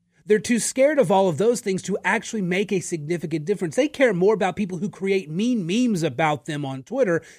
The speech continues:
than they care about the basic American, the basic average American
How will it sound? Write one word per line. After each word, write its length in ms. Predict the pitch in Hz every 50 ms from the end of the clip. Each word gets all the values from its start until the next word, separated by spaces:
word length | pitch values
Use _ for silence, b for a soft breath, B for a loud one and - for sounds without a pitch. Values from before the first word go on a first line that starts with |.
| B B
than 100 | - 226
they 120 | 220 214 208
care 180 | - 202 214
about 200 | 202 214 190 180
the 80 | - 165
basic 540 | 127 110 - 185 214 240 - - 226 202 -
American, 540 | 175 160 151 170 170 165 151 151 - 175 156
the 80 | 151
basic 420 | 131 170 185 214 214 - 220 180 -
average 320 | - 170 190 196 214 180
American 520 | 202 185 175 165 151 151 139 - 160 147